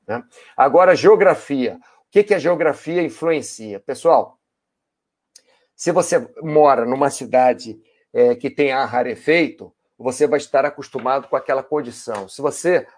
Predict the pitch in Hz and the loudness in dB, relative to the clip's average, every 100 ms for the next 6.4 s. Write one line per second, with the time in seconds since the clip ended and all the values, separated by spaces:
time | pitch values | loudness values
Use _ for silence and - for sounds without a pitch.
0 | - 123 156 143 131 131 - 120 120 143 | -8 2 4 4 0 -4 -6 -2 -2 -2
1 | - 123 120 151 175 170 139 113 101 - | -2 -2 0 2 2 0 -6 -6 -8 -14
2 | - 147 151 - 135 160 139 113 110 - | -4 -2 -2 -4 -2 0 0 -2 -6 -2
3 | 120 120 - 131 143 - 120 127 120 127 | 0 0 0 0 0 -6 -14 -14 -6 -4
4 | 139 135 120 131 127 139 139 - - 104 | -4 -6 -6 -4 -4 -6 -10 -12 -14 -16
5 | - _ _ _ _ - 165 160 160 143 | -16 _ _ _ _ 0 0 2 2 4
6 | 156 147 117 | 4 4 2